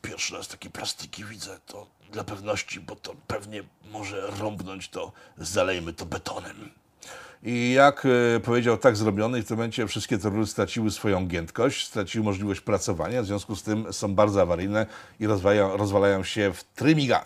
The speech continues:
jak mówią Rosjanie. W trymiga, tak? Ruski agent, modę on, tak? Trymiga. Tak mi się wydaje, że to po rosyjsku jest. No i to by było w tyle, jeśli chodzi o Czajkę, bo to, że pan Trzaskowski jest winny Czajki, no nie jest winny Czajki, no bo, no, błagam was, no, to nie jest tak, że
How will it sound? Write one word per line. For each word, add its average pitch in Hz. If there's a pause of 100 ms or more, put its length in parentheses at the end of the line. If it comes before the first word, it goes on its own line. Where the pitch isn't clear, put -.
(120)
jak 90
mówią 92
Rosjanie. 85
W -
trymiga, 147
tak? - (140)
Ruski 120
agent, 139
modę 131
on, 202
tak? 220
Trymiga. 262 (1160)
Tak 110
mi 120
się 247
wydaje, - (120)
że 85
to -
po -
rosyjsku -
jest. - (920)
No 117
i 147
to 262
by 247
było 196
w 135
tyle, 170
jeśli 170
chodzi 139
o 113
Czajkę, 151
bo 143
to, 151
że 147
pan 143
Trzaskowski 143
jest 127
winny 139
Czajki, 135
no 185
nie 233
jest 220
winny 151
Czajki, 113
no 113
bo, 127
no, 151
błagam 147
was, 117
no, 143
to 190
nie 226
jest 190
tak, 160
że 135